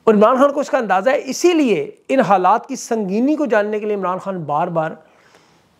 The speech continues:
ताकतवर लोगों से, एस्टैब्लिशमेंट से मुज़ाकरात की, मुल्क की खातिर बात करता रहा। उसे कहानी का इख्तिताम भी नज़र आ रहा है।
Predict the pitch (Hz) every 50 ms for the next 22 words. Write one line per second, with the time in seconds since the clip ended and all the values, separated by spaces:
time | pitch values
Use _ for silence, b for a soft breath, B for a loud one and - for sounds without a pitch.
0 | _ - 202 185 185 190 - 170 185 190 175 165 160 156 156 175 175 165 - 160
1 | 156 - 151 143 147 170 160 - 175 165 165 - 170 156 151 143 151 139 143 160
2 | 139 139 143 151 - - 160 156 156 170 202 247 226 - 254 233 - 208 202 202
3 | 226 220 175 170 180 190 - - 208 208 - 226 196 147 143 - - _ _ _
4 | b b b b b b b b 214 196 254 247 247 202 156 180 196 226 214 -
5 | - - - - - 233 - - 202 208 214 208 190 196 180 165 139 139 131 113
6 | 117 - - - - - -